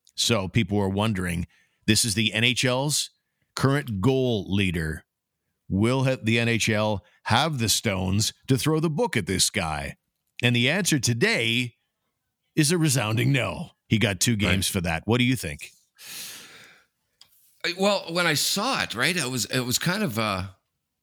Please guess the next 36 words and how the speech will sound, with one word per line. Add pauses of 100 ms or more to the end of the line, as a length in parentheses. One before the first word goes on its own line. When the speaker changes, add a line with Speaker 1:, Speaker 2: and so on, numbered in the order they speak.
(640)
Speaker 2:
uh,
I, (760)
this
happens
from
time
to
time
when
I
see
dirty
hits. (260)
Speaker 1:
Right. (200)
Speaker 2:
That, (680)
uh, (280)
I'll,
I'll
sort
of
get
this (600)
heart
drop
going,
"Oh
my (120)
God,
is,
is,
was
that
guy
okay
after
that?"